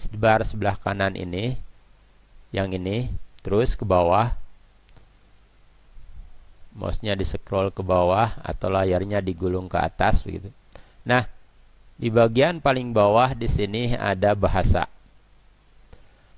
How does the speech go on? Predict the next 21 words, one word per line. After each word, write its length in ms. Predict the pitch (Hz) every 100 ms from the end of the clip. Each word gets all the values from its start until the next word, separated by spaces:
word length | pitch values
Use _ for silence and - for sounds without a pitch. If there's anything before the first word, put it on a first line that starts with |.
| -
Bahasa 560 | 120 107 117 - 147
yang 220 | 175 147 120
aktif 400 | 113 - 139 -
di 100 | 113
dalam 320 | 117 101 101 98
Facebook 420 | 117 - - 101 - - _ _
saat 320 | - 104 98 -
ini 560 | 90 85 95 123 156 - - - - - -
adalah 560 | 95 95 101 101 113
bahasa 380 | 90 95 92 98
Indonesia. 580 | 92 92 87 95 85 - _ - - - _ _ _ - -
Ganti 560 | 120 135 135 - 139
dulu 320 | 123 120 120 170
sementara 840 | - 123 117 117 104 101 123 135
dengan 640 | 117 95 104 104 113 127 127 131 104
bahasa 480 | 101 92 98 - 107
Inggris. 560 | 95 98 95 90 - - -
Gunakanlah 800 | 104 110 110 - 113 127 135 117
English 480 | 113 107 110 120 - 110
U 80 | -
S. 400 | 98 - -